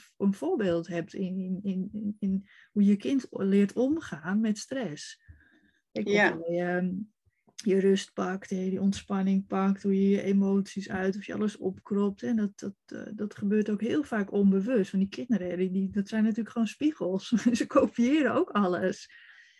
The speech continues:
Speaker 1: En dat, eh, betekent natuurlijk niet altijd dat jij als ouder schuld hebt, hè, op het moment dat je kind klachten hebt.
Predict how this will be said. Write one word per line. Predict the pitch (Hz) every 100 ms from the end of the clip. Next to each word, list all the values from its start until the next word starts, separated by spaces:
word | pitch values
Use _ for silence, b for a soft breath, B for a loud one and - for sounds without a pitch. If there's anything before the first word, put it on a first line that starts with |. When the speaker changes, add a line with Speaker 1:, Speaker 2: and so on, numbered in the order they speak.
| B
Speaker 1:
En | - 220
dat, | 226 208
eh, | 220
betekent | 208 214 220 226 214
natuurlijk | 208 220 220
niet | 247
altijd | 214 190 185
dat | 190
jij | 196 185
als | 190
ouder | - 190 190
schuld | 185 - 214 294 302
hebt, | 151 147
hè, |
op | 196
het | 233
moment | 185 180
dat | 180
je | -
kind | 190 185 185
klachten | - 180 - 180 151
hebt. | 190 214